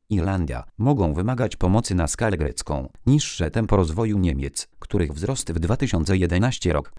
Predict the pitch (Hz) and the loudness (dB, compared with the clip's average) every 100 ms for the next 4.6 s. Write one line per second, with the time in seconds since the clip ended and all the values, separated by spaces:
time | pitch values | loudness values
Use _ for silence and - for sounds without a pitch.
0 | - 95 - 92 87 92 113 107 101 95 | 0 0 0 -4 0 0 0 0 0 0
1 | 80 78 76 127 107 101 - - - 95 | 0 -2 -4 -2 0 -2 -4 -8 -4 -2
2 | - 120 104 - - 120 92 92 78 71 | 2 2 2 -2 -2 0 0 0 0 0
3 | 87 - - - 120 110 - 98 95 82 | -2 -2 -2 2 2 2 -2 -2 -2 -2
4 | - 104 - - - | -2 -4 -6 -10 -10